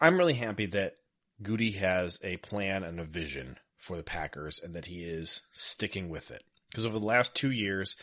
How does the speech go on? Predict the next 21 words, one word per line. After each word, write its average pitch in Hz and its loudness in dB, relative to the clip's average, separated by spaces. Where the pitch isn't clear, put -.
I 113 2
think 123 0
the 117 -2
team 107 0
has 95 0
gotten 98 2
dramatically 101 0
worse. 82 -6
In 78 -14
twenty 82 -10
twenty-one, 110 2
in - -12
twenty 82 -10
twenty-two, 95 -4
I 104 -2
think 123 -4
the 117 -6
team 143 2
has 117 2
gotten 90 0
worse. 73 -4